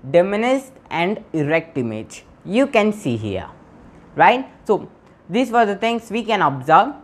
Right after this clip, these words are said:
Now talking about the sign convention. So here we have our Cartesian plane, x-axis and y-axis. Now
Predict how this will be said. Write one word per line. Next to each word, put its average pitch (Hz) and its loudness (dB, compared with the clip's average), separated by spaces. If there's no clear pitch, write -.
Now 196 2
talking 240 2
about 220 2
the 196 -8
sign 151 -6
convention. 196 -4
So 262 4
here 294 4
we 233 -2
have 208 2
our 220 2
Cartesian 147 -2
plane, 139 -8
x-axis 190 -4
and 208 0
y-axis. 120 -4
Now 170 4